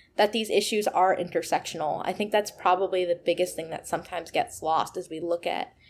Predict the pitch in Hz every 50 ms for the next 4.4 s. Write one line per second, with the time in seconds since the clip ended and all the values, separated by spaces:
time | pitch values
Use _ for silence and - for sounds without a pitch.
0 | - - - - - _ 208 226 220 214 202 196 196 190 190 180 180 - - 175
1 | 175 175 175 175 - - - 175 170 165 160 160 156 156 156 165 160 160 - -
2 | - - 156 160 160 160 175 - 180 170 175 175 170 - 170 170 - 175 160 -
3 | 170 160 156 160 - - - 165 143 147 165 - - 160 147 - - 165 185 202
4 | 220 247 254 269 269 285 294